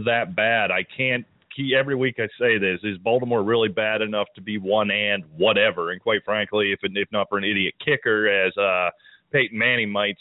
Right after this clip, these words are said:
say, that they'd be an ofer at this point. I think these are two very, very similar teams. I think Baltimore finds a way to get it done at home. To your point, Phillip Rivers has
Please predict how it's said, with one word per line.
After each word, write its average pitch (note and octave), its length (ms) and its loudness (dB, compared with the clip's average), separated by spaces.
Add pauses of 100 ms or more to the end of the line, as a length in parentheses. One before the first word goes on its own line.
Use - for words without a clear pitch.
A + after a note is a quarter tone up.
(120)
say, G2 320 2
that G#2 140 -2
they'd A2+ 180 -2
be G#2 100 0
an F#2 100 0
ofer G#2 500 0 (420)
at A#2 140 0
this A2 160 0 (100)
point. B2 220 2
I - 20 2
think D#3+ 160 0
these C#3 160 0
are B2+ 80 0
two B2 220 0 (100)
very, A2+ 460 4
very G#2 420 2 (120)
similar G#2 340 0
teams. G2+ 380 -4
I G2+ 100 2
think G#2+ 160 -2
Baltimore G2+ 480 2
finds G#2 280 0
a F#2+ 40 -8
way G2 180 2
to F#2 80 -2
get G#2 260 -2
it F#2+ 140 0
done G2+ 180 2
at F#2+ 100 0
home. G2+ 340 0 (400)
To B2+ 80 0
your A#2+ 180 4
point, A#2 360 0
Phillip C3 260 2
Rivers A#2 320 0
has A2 100 -8